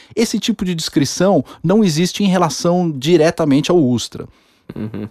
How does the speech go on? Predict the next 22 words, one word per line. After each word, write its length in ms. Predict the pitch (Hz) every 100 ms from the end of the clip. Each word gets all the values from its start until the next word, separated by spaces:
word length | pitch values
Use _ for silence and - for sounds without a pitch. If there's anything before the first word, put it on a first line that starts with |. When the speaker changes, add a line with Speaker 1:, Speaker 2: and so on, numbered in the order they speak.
| -
Speaker 1:
O 80 |
que 140 | 160 202
que 60 |
acabou 320 | 202 190 160 170
acontecendo 720 | 170 147 156 - 151 143 139
algum 240 | 127 143
tempo 320 | 131 127 123
depois? 420 | 135 127 101 87 110
Já 140 | 139
passado 500 | - 147 - 147 139
o 60 | 127
período, 600 | 135 123 127 113 117 110 - _ _ _
é, 640 | - - 101 87 85 - 120
do 140 | 120
regime 300 | 123 120 117
militar, 500 | 123 175 - 147 170
as 100 | 120
pessoas 360 | - 120 123 120
ali 260 | 117 120
já, 420 | 117 123 123 117 110 - _ _ -
é, 220 | 110 104
digamos, 840 | 113 117 123 117 110 - - -